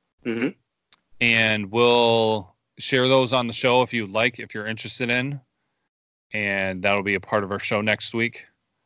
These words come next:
Speaker 2: Uh, feel free to call. The voicemail is five five one,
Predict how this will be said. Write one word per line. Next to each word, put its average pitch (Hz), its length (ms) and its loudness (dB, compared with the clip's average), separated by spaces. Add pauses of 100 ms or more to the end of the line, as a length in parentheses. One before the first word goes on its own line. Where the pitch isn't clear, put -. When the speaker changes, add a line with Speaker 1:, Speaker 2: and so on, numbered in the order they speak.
(640)
Speaker 2:
Uh, 92 300 -8
feel 110 240 0
free 120 260 0
to 104 80 -2
call. 113 440 6
The 98 260 -2
voicemail 113 560 0
is 104 320 0
five 113 260 2
five 107 280 2
one, 113 420 -2